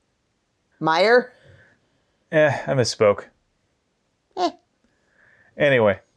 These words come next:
Speaker 2: no cherries for me. That's the important part.
Speaker 1: Mm, you sure about that?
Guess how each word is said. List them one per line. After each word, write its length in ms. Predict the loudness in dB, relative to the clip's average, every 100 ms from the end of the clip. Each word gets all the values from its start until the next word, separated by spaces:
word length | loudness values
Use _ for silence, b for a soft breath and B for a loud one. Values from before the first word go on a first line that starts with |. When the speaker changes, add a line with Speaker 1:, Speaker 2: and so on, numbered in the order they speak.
| -10
Speaker 2:
no 320 | -2 2 2
cherries 400 | 2 0 0 -2
for 120 | -4
me. 140 | 0 2
That's 240 | 2 2
the 80 | -2
important 400 | -2 0 0 -2
part. 340 | 0 0 -2 _ _ _ _ _ _ _ -10
Speaker 1:
Mm, 1080 | -6 -4 -2 -2 -2 -2 -2 -4 -4 -4 -6 _ _ _ _ _ _ _ _ _ -20
you 80 | -10
sure 180 | -6
about 240 | 0 0 2
that? 300 | 0 -2